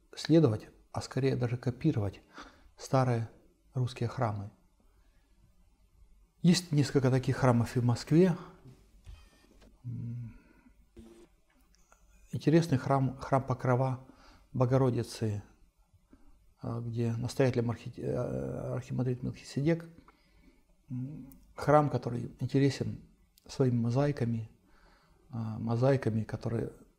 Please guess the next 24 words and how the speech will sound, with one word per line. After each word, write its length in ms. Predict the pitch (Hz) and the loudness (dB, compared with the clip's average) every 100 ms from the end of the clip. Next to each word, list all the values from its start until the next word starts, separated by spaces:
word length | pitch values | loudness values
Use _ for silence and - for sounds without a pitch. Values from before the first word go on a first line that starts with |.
| - | -10
которые 300 | 127 123 123 | -4 0 4
делали 320 | 135 120 113 | 4 4 0
не 80 | 117 | -2
только 440 | 143 131 104 104 - | -2 -2 -4 -8 -6
профессионалы, 540 | 117 - 135 156 156 | -6 -2 0 2 2
но 100 | 117 | 2
и 40 | 110 | 0
сами 240 | - 117 | -2 -2
прихожане. 600 | - 120 127 165 165 147 - _ _ _ _ _ _ _ _ _ _ - _ _ | -4 -4 -2 0 -2 -4 -10 _ _ _ _ _ _ _ _ _ _ -20 _ _
Храм, 280 | - 156 139 | 0 6 6
который 300 | 135 127 131 | 4 0 0
получил 480 | 131 135 135 143 127 - _ - - - _ - | 0 -2 -2 -2 -4 -10 _ -20 -20 -20 _ -10
одну 200 | 120 127 | -2 0
из 80 | - | 2
премий 520 | 139 127 107 107 - _ _ _ _ _ | 4 4 4 0 -12 _ _ _ _ _
правительства 420 | - 120 120 - 117 | 0 2 2 -2 -6
Москвы, 360 | 117 - 160 | -6 -2 -4
кстати, 440 | 160 - 123 117 120 - - - - - - - | -2 -6 -6 -8 -14 -18 -20 -20 -20 -20 -20 -12
э, 180 | 110 104 - | -10 -10 0
тоже 220 | 143 113 | 0 2
храм 340 | - 127 110 | 0 -2 -2
такой 280 | - - 117 | -6 -6 -6
интересный, 720 | 113 131 160 156 120 113 110 - - - - - - - - | -2 0 0 0 -4 -4 -6 -12 -20 -20 -20 -20 -20 -20 -16
э, 440 | 101 101 98 95 | -10 -8 -8 -8